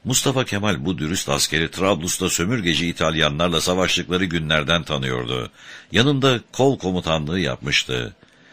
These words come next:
Gece sol yandan neden bilgi gelmediği, anzakların niçin denize sürülemediği anlaşıldı. Dipnot:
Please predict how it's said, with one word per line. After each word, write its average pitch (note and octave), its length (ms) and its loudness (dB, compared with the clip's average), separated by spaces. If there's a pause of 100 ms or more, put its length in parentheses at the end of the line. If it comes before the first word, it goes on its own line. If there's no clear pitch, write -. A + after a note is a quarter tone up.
(320)
Gece C3 240 6
sol B2+ 300 2
yandan G#2+ 420 2
neden E2 340 0
bilgi D#2 300 -2
gelmediği, D#2+ 600 2
anzakların G#2+ 680 0
niçin B2+ 280 2
denize G2 320 0
sürülemediği E2 680 2
anlaşıldı. C2+ 800 -2 (1120)
Dipnot: - 520 -2